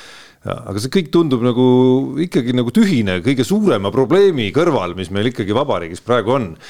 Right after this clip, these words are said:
Jaanile ma ei saa seda testküsimust, äh, kuidagi esitada, sellepärast et Jaan loomulikult, äh, oli mul hommikul juba vestluspartner ja me natukene rääkisime sel teemal, aga Peebu peal ma saan nüüd testida, et kas sa tead,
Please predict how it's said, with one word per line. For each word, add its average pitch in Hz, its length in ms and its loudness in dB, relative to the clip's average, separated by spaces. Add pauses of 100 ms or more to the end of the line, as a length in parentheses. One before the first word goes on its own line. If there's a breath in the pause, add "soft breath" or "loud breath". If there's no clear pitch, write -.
(100)
Jaanile 120 400 0
ma 104 120 0
ei 107 60 0
saa 135 180 2
seda 113 180 -4
testküsimust, 147 720 0
äh, 113 200 2
kuidagi 131 260 0
esitada, 127 400 -2
sellepärast 98 380 -2
et 95 100 -6
Jaan 120 240 0
loomulikult, 104 560 -4
äh, 104 220 2 (320 loud breath)
oli 110 180 2
mul 107 160 0
hommikul 120 320 -4
juba 110 240 2
vestluspartner 113 680 -2
ja 104 80 0
me 104 80 -2
natukene 113 380 -4
rääkisime 95 440 -4
sel 98 160 -2
teemal, 104 280 0
aga 87 100 -8
Peebu 139 360 0
peal 120 220 0
ma 92 100 -4
saan 104 220 -2
nüüd - 80 -14
testida, - 380 -2
et - 100 -10
kas - 100 -10
sa 98 60 -4
tead, 107 260 0